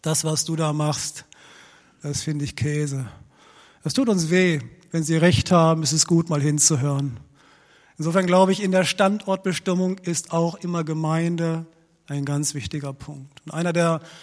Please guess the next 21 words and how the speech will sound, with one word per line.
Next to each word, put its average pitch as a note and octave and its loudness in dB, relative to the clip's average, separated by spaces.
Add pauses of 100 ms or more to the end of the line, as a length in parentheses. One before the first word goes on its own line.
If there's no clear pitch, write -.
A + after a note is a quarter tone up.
(580)
ein D3+ -2
dritter E3 2
Fixpunkt, E3+ 4 (1700)
das C#3+ -8
ist C#3+ -4
für E3+ 0
mich D3+ 0
der C#3 0
Heilige C#3+ 0
Geist. B2+ -8 (720)
Das D#3 2
ist F#3+ 4
die F#3+ 4
Stimme F3+ 0 (640)
dieses D#3 -2
Navigationsgerätes, D3+ 0 (1080)
die D#3 -4
uns D3 0
den C#3+ 0
Weg C#3 -2
weist. C#3 -8